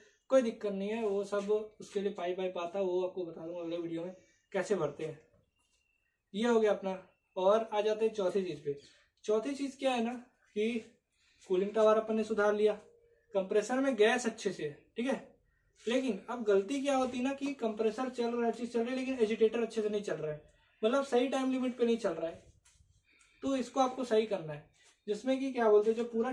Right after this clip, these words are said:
tank है ना, पूरे टैंक में अच्छे से cooling हो, even cooling हो, पूरी बराबर cooling हो। अब आपने क्या किया, पूरा compressor हमें सब चालू है, ठीक है,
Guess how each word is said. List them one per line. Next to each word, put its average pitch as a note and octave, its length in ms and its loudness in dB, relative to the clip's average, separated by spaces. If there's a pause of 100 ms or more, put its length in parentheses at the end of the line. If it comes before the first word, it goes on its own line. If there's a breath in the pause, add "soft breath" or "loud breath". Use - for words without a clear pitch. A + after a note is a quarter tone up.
tank G#3+ 340 2
है A3+ 80 0
ना, A3 80 0
पूरे A#3 280 -8
टैंक A3 340 0
में A#3+ 80 -6 (100)
अच्छे - 320 -4
से B3+ 80 -2
cooling E3+ 300 0
हो, C#3+ 160 -6 (100)
even C4 340 2
cooling B3+ 320 0
हो, C4 100 4
पूरी B3 280 -4
बराबर G3 420 6
cooling E3+ 240 -8
हो। D#3 120 -12 (440 soft breath)
अब A3+ 120 6
आपने B3 300 4
क्या A#3 220 2
किया, A#3+ 240 -4
पूरा G#3 240 2
compressor G#3 440 0
हमें G#3+ 200 0
सब G#3 160 -4
चालू E3+ 300 0
है, D#3+ 60 -2
ठीक G#3+ 120 -2
है, A#3 100 -2